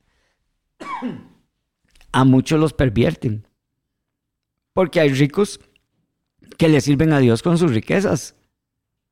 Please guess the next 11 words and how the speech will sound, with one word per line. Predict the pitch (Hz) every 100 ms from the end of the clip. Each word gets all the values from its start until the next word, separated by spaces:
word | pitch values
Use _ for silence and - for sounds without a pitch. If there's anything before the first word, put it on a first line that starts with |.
| _ _ _ _ _ _
son | - 127 143
un | 160
instrumento | 156 120 131 139 165
de | 120
Dios, | 107 123 107 - - - _ _
son | 107 120 143
hijos | 170 185
de | 123 110
Dios, | 131 202 151 - - - - - _ _
pero | 202 214 240 208 135 - -
generalmente | 117 175 160 143 151 180 190 180 185 - -